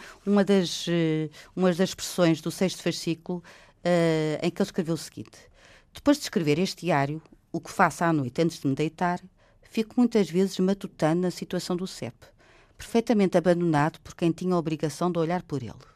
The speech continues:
procurando descobrir meio de valer a estes desgraçados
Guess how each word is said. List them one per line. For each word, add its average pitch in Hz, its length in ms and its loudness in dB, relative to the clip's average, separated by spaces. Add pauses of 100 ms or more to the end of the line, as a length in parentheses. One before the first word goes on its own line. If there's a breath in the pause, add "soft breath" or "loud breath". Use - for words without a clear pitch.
(140)
procurando 170 520 2
descobrir 135 500 -6
meio 165 240 2
de 196 80 -8
valer 147 340 0
a 135 40 0
estes 156 420 -4
desgraçados 196 960 -2